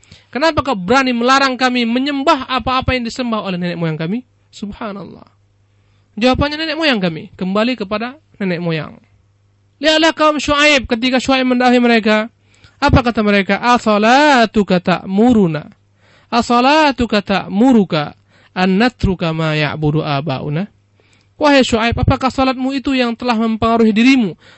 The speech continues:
sehingga engkau melarang kami menyembah apa-apa yang telah dianut dan dijadikan agama oleh nenek moyang kami? Fa ya subhanallah. Ini adalah merupakan perkara jahiliyah yang terkadang tanpa disadari melekat dalam diri kaum muslimin.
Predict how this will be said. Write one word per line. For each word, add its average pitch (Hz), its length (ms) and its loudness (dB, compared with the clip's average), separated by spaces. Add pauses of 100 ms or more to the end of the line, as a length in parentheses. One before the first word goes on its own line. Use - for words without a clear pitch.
sehingga 233 320 2
engkau 233 240 0
melarang 277 480 4
kami 302 240 4
menyembah 330 400 2
apa-apa 294 480 0
yang 277 80 -4
telah 285 240 -4 (320)
dianut 254 400 -4
dan 233 240 -4
dijadikan 226 560 -4
agama 214 320 -4
oleh 185 80 -4
nenek 165 160 -6
moyang 165 160 -6
kami? 165 240 -8 (960)
Fa - 80 -12
ya 170 80 -8
subhanallah. 156 800 -10 (720)
Ini 196 240 -4
adalah 165 240 -4
merupakan 190 480 -2 (240)
perkara 262 400 -4
jahiliyah 262 560 4 (880)
yang 180 80 -2
terkadang 185 480 -4
tanpa 165 240 -6
disadari 175 320 -2
melekat 170 400 -2
dalam 160 240 -4
diri 175 160 0
kaum 151 240 -6
muslimin. 147 560 -4